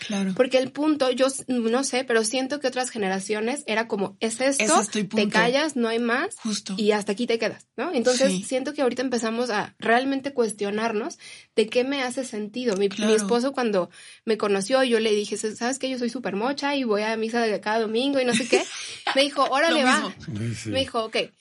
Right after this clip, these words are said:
Speaker 2: Entonces él me dijo, "Voy a ir a hablar con el padre", porque tengo, él es súper lógico y economista y así como cuadrado. Y dice, "Es que quiero ir a, a hablar con el padre y
Speaker 1: Claro.
Speaker 2: preguntarle varias cosas". Y es justo eso, que los padres están como súper abiertos, pero como que nos da miedo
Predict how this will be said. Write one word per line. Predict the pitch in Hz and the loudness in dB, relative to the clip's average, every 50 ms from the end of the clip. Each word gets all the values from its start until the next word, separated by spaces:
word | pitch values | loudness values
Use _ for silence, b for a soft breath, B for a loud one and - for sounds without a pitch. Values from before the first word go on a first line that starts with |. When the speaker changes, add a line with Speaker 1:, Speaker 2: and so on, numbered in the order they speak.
| b b - 170 - - | b b 4 4 6 6
Speaker 2:
Entonces | 175 214 254 285 202 190 147 | 6 6 8 8 8 8 8
él | 294 - | 6 4
me | 285 285 | 2 -2
dijo, | 294 294 - 247 214 165 | -4 -6 -6 -6 -6 -6
"Voy | 165 226 240 269 285 294 | -6 -4 -2 -2 -2 -2
a | 302 | -2
ir | 302 294 285 | -4 -4 -4
a | |
hablar | 285 269 269 262 254 | -4 -4 -4 -6 -6
con | - 254 254 | -6 -6 -4
el | 254 240 233 | -4 -4 -2
padre", | 240 254 262 247 254 269 | -2 -2 0 0 -2 -2
porque | - 254 240 262 | -4 -6 -6 -4
tengo, | 269 262 277 285 277 - | -4 -2 -2 -2 0 0
él | 214 220 | 0 0
es | 233 - | 0 -2
súper | - 269 233 220 196 190 202 | -6 -4 -2 0 0 2 2
lógico | 208 233 233 - 247 - 254 240 | 0 0 -2 -6 -6 -4 -2 -2
y | 233 220 202 196 190 | 0 0 -2 -4 -4
economista | 196 196 - - 202 196 202 233 247 240 262 | -6 -6 -6 -6 -6 -4 -4 -4 -4 -2 0
y | 247 220 | 0 0
así | 202 208 - 233 | 0 -2 -6 -6
como | - 254 247 - - | -4 -2 -2 -4 -2
cuadrado. | - 190 196 202 196 196 165 - B B B B B B - | 0 0 2 2 2 0 -2 -4 B B B B B B -6
Y | 247 | -4
dice, | 254 254 269 | 0 2 2
"Es | 269 262 | 2 2
que | 262 320 294 | 0 -4 -4
quiero | - 311 302 302 | -2 -2 0 0
ir | 311 311 | 0 0
a, | 294 262 | 0 -2
a | 208 - 202 | -4 -6 -8
hablar | 196 190 - 202 202 220 233 240 | -10 -10 -10 -6 -4 -4 -4 -4
con | 294 294 | -4 -6
el | 285 247 | -6 -4
padre | - 254 254 254 262 | -2 -2 -2 0 -2
y | 269 | -2
Speaker 1:
Claro. | 262 240 220 214 | -2 -2 -2 0
Speaker 2:
preguntarle | 220 208 196 233 240 254 269 | 0 0 0 0 0 -2 -2
varias | 269 269 269 262 269 254 - | -2 -4 -4 -6 -8 -10 -10
cosas". | - 330 330 - - - - _ B B B B B B B | -10 -10 -10 -8 -10 -14 -16 _ B B B B B B B
Y | - 247 262 | 0 0 0
es | 262 | 0
justo | - 311 294 294 302 277 | 0 -2 -2 0 2 2
eso, | 269 294 311 285 254 226 | 2 0 0 0 -2 0
que | 226 226 202 | 0 0 0
los | 208 214 208 196 | 0 0 -2 -4
padres | - - 247 247 247 240 254 294 285 | -2 0 0 2 2 0 0 -2 -4
están | 254 - - 214 220 | -4 -4 -4 -4 -4
como | 220 262 262 247 214 | -4 -2 -2 -2 -2
súper | - - 262 247 262 269 262 | -4 -6 -6 -4 -2 0 0
abiertos, | 262 269 262 254 247 240 - 269 277 330 - b b b b b _ | 0 0 -2 -2 -2 -4 -6 -8 -10 -10 -12 b b b b b _
pero | - 233 226 | 0 0 2
como | 247 240 233 226 | 2 0 0 0
que | - 233 226 226 | 0 -2 -4 -2
nos | 233 226 226 214 196 | -4 -4 -2 0 0
da | 220 226 233 | 0 0 0
miedo | 247 247 247 247 247 240 240 214 202 202 254 - | 0 -2 -2 -2 0 0 -2 -2 -4 -8 -10 -12